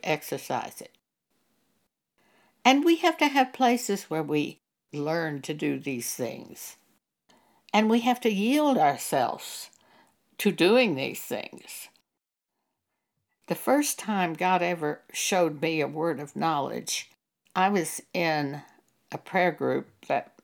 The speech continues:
met in my neighborhood. The women were praying, and I heard, "Look up." So I raised my head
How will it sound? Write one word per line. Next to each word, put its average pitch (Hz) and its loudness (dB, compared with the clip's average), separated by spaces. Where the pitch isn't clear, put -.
met 160 2
in 139 -2
my 139 -4
neighborhood. 139 -4
The 156 2
women 226 4
were 160 0
praying, 165 0
and 156 0
I 226 2
heard, 156 -2
"Look 156 -2
up." - -2
So - -4
I 175 2
raised 175 2
my 147 -2
head 139 -4